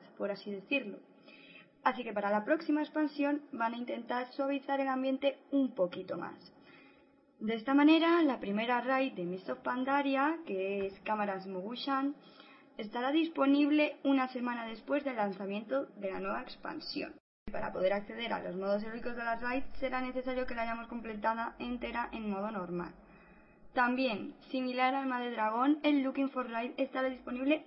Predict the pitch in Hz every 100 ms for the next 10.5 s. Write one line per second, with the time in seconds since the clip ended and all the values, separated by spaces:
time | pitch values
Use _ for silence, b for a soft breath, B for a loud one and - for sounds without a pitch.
0 | - 269 226 208 208 202 220 233 - -
1 | 277 294 339 - - 240 269 247 247 285
2 | 294 254 202 202 214 214 185 175 - -
3 | - B B B - 240 202 190 180 -
4 | - - - - - - 202 185 185 185
5 | 185 - - - - - - - - 277
6 | 294 311 311 320 330 330 - 302 311 302
7 | 269 269 262 214 185 185 220 226 233 -
8 | 220 233 247 202 175 180 180 180 185 196
9 | 196 240 294 330 185 - - 311 180 175
10 | 185 247 285 330 320